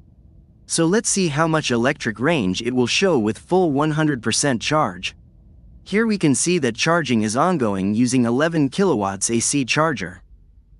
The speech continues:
fifty-seven percent battery charge and two hundred ninety-eight kilometers of electric range.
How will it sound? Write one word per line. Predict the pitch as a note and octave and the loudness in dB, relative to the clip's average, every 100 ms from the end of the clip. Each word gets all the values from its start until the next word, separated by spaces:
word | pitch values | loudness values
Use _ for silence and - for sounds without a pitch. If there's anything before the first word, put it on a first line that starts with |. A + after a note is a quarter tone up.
| - | -20
fifty-seven | - G3 G#3 A3 F3+ E3 E3 | -4 -2 0 0 0 0 0
percent | C3+ B2 D#3 D3+ G#2 | 0 0 0 0 0
battery | C3+ D#3+ B2 F#2+ | 0 2 -2 -4
charge | - G2 F#2+ G#2+ | 0 0 0 0
and | A2+ | 0
two | A2+ G3+ | 0 0
hundred | F3+ E3+ C#3+ | 2 2 2
ninety-eight | C3 D3 C#3 C#3 B2 | 2 0 0 0 0
kilometers | B2 C3+ F3 A#2 F#2 F#2 | 2 2 2 -2 -4 -4
of | G#2 | -2
electric | A2+ B2+ E3+ - F#2+ | 0 0 -2 -6 -4
range. | B2 D3+ F2+ F#2 | -2 -2 -4 -8